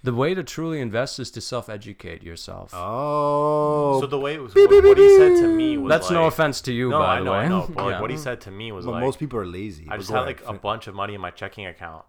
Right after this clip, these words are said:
Speaker 3: and he's like, "Nothing's t-, happening with that money. Like, it's not moving, right?" So, like, he's like, "We need to open a mutual fund for you so that money is at least, like, growing a bit." That's pretty much what he told me.
Speaker 1: Yeah. So it's
Speaker 3: And it ha-,
Speaker 1: definitely
Speaker 3: it has
Speaker 1: yeah.
Speaker 3: grown.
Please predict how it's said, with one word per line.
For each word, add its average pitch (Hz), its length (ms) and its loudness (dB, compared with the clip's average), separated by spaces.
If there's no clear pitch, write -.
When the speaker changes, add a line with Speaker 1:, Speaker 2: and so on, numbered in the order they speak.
Speaker 3:
and 95 140 -18
he's 90 120 -20
like, 87 300 -16
"Nothing's 95 440 -16
t-, - 180 -20
happening 98 240 -14
with 92 120 -14
that 85 100 -16
money. 90 260 -12
Like, 82 240 -18
it's 85 140 -20
not 87 160 -14
moving, 87 400 -16
right?" 101 340 -14
So, - 180 -20
like, 87 180 -16
he's 90 100 -20
like, 87 200 -16
"We 104 80 -18
need 104 120 -14
to 107 60 -10
open 98 200 -10
a - 20 -12
mutual 101 320 -14
fund 92 260 -14
for - 120 -20
you 90 160 -16
so 87 240 -18
that 87 80 -12
money 87 260 -14
is 82 120 -18
at 85 60 -14
least, 87 280 -18
like, 85 160 -14
growing 95 280 -12
a 85 40 -16
bit." 85 400 -12
That's - 120 -20
pretty 95 160 -16
much 90 200 -16
what 90 120 -18
he 87 80 -20
told 90 240 -16
me. 85 80 -16
Speaker 1:
Yeah. 82 140 -12
So 127 180 -8
it's 120 140 -10
Speaker 3:
And 127 80 -6
it - 20 0
ha-, 160 60 0
Speaker 1:
definitely 156 220 -4
Speaker 3:
it 131 120 -2
has 165 120 -2
Speaker 1:
yeah. 104 40 -12
Speaker 3:
grown. 87 260 -8